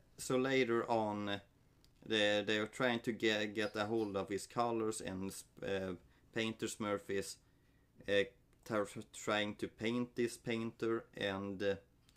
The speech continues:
yeah, eventually they, they succeed and, uh, get Papa Smurf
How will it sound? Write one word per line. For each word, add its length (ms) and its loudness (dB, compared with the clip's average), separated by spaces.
yeah, 180 2
eventually 580 -2
they, 340 4
they 180 4
succeed 600 -2
and, 320 -2
uh, 40 0
get 280 -2
Papa 300 -4
Smurf 400 -2